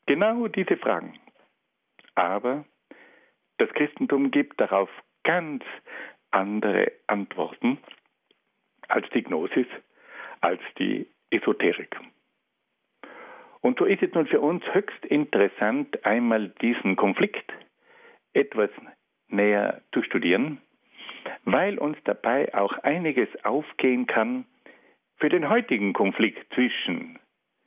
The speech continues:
Christentum und Esoterik. Wir alle wissen, dass heute die Esoterik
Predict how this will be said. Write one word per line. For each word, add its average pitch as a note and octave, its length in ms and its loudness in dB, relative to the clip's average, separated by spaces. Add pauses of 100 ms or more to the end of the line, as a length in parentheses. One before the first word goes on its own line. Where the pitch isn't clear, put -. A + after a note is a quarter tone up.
(280)
Christentum - 800 -2 (180)
und - 160 0
Esoterik. - 640 -2 (1400)
Wir - 160 2
alle E3 180 0
wissen, D#3 400 0
dass G#2+ 200 2 (280)
heute C3 320 0
die G#2+ 220 -2
Esoterik C3 640 2